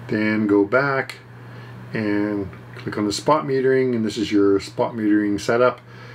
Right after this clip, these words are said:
and hit the little filtering area, which is right up here, and then scroll down and make sure that you have the show E V setting checked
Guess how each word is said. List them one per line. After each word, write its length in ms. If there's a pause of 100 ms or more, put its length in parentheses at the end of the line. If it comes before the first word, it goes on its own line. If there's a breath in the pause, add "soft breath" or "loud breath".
(260 loud breath)
and 420 (380)
hit 200
the 80
little 460 (420 loud breath)
filtering 540
area, 380 (760)
which 140
is 140
right 200
up 180
here, 680 (920 loud breath)
and 300
then 680
scroll 440
down 600 (2000)
and 160
make 160
sure 380
that 340
you 160
have 320
the 320 (220 loud breath)
show 480
E 160
V 280
setting 640 (120)
checked 400